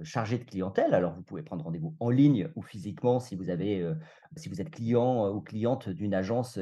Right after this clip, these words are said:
qui a encore, euh, des agences physiques, en l'occurrence. Et puis, vous pouvez lui parler, euh, des produits solidaires.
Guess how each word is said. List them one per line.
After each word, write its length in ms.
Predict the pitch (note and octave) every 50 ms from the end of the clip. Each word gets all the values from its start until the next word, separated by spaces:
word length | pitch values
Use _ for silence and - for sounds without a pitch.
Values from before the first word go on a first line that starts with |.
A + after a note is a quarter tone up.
| E2+
qui 100 | D#2 -
a 60 | E2
encore, 400 | E2 - - C3+ B2 A2+ A2 G2+
euh, 200 | F2+ F2 E2+ E2
des 160 | E2+ G2+ F#2 G2
agences 220 | F#2 F#2 G2 -
physiques, 420 | - G#2 G2 A#2 - - - - - - - - - - - - -
en 80 | - G#2+
l'occurrence. 420 | G#2 G2+ - A2 G#2 G#3 B3+ -
Et 80 | - A2+
puis, 140 | - - G#2
vous 120 | G2+ G2
pouvez 340 | - - - F#2 C3+ F3+ A3+
lui 180 | F3+ B2 G#2
parler, 440 | - - - - E2+ G2+ C#3+ G#3+ D4+ -
euh, 160 | G2 F2+ E2+ D#2 - - _ -
des 80 | B2+ B2+
produits 280 | - - B2 A2+ A#2
solidaires. 540 | A2 - A2+ G2+ G#2+ A#2 F3+ A#3 C4+ A#3 -